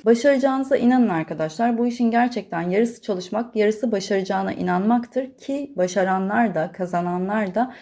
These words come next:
kendine inanan insanlardır. Siz elinizden geleni yapacaksınız, gerisini de Allah'a bırakacaksınız. O sizin için en hayırlısını verecektir. Ben öyle inanıyorum. Ve bu programı P D F olarak videonun açıklamalar kısmında bulabilirsiniz arkadaşlar.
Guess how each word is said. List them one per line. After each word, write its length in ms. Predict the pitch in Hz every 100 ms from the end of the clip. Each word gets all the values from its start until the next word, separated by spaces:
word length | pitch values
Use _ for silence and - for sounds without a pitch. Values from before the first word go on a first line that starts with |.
| - _
kendine 440 | 277 233 196 233
inanan 400 | 233 208 196 202 185
insanlardır. 880 | 156 - 151 147 139 143 202 240 - _ _ _ _
Siz 220 | - 262
elinizden 520 | 277 262 240 254 254
geleni 260 | 220 180 175
yapacaksınız, 680 | 208 240 269 262 277 277 -
gerisini 360 | 240 240 226
de 60 | 190
Allah'a 380 | 202 208 247 262
bırakacaksınız. 640 | 269 262 254 247 277 277 -
O 80 | 233
sizin 340 | 240 233 226
için 200 | 196 196
en 200 | - 269
hayırlısını 540 | 233 180 170 - 277
verecektir. 580 | 226 202 185 180 208 240
Ben 240 | 233 208 -
öyle 280 | 220 196
inanıyorum. 600 | 175 160 160 156 180 269 - -
Ve 160 | 190
bu 100 | 226
programı 540 | 254 269 233 202 226 269
P 180 | 233 202
D 140 | 214
F 60 | 226
olarak 300 | 180 233 -
videonun 280 | 226 202 196
açıklamalar 580 | 196 208 - 208 196 185
kısmında 400 | - - 180 156
bulabilirsiniz 640 | 180 220 247 269 277 262
arkadaşlar. 640 | 262 254 254 247 247 269 285